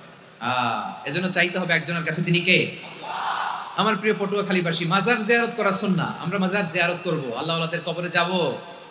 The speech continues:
আমরা সেখানে যেয়ে সালাম দিব, দোয়া করব, নিজের জন্য করব, কবরে শুয়ে থাকা মাইয়েতের জন্য করব, পুরো মুসলিম উম্মার জন্য করব। কিন্তু কবরে যিনি শুয়ে আছে, ওই বাবার কাছে সন্তান চাওয়া যাবে? চাকরি চাওয়া যাবে?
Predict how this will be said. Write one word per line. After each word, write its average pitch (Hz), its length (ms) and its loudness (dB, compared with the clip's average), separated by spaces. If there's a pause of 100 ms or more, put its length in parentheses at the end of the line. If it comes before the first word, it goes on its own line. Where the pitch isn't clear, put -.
(200)
আমরা 151 180 -2
সেখানে 175 300 0
যেয়ে 170 140 2
সালাম 180 380 2
দিব, 165 320 -2
দোয়া 175 140 2
করব, 151 360 -6
নিজের 185 260 0
জন্য 202 220 -2
করব, 208 240 0 (640)
কবরে 185 260 0
শুয়ে 196 220 2
থাকা 190 420 4
মাইয়েতের 190 380 2
জন্য 208 200 -2
করব, 208 420 2 (100)
পুরো 220 200 2
মুসলিম 196 320 -2
উম্মার 180 300 0
জন্য 160 200 0
করব। 123 380 -4
কিন্তু 185 160 0
কবরে 208 320 4
যিনি 233 200 2
শুয়ে 202 260 6
আছে, 175 180 2
ওই 170 80 -2
বাবার 165 260 0
কাছে 190 200 -6
সন্তান 180 340 0
চাওয়া 190 240 6
যাবে? 180 240 8 (800)
চাকরি 175 360 2
চাওয়া 185 220 6
যাবে? 180 280 4